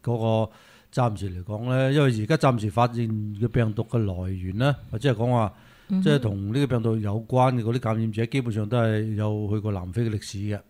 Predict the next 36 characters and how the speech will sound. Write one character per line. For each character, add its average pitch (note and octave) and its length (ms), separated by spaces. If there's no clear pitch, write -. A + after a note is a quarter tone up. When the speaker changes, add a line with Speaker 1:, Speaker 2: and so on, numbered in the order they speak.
Speaker 2:
嗯。 G3 260
Speaker 1:
噉 B2+ 160
啊， - 20
呢 C3 80
種 C#3+ 140
情 G2 100
況 G#2 100
之 A#2 100
下， A#2 100
你 A2 140
冇 G#2+ 380
去 A2 80
過 G#2 140
嘅 G#2 240
話 G#2 160
呢， B2 160
或 A2+ 80
者 C3 140
你 A#2 80
去 A2 380
嗰 A#2 240
啲 - 20
地-， B2 180
嗰 B2 180
啲 - 20
地 A2+ 180
方 B2+ 160
都 C3 60
冇 A2 240
去 G#2+ 120
接 - 140
觸 - 60
過 G#2 240
嘅 - 20
話 G#2+ 140
呢， A#2+ 80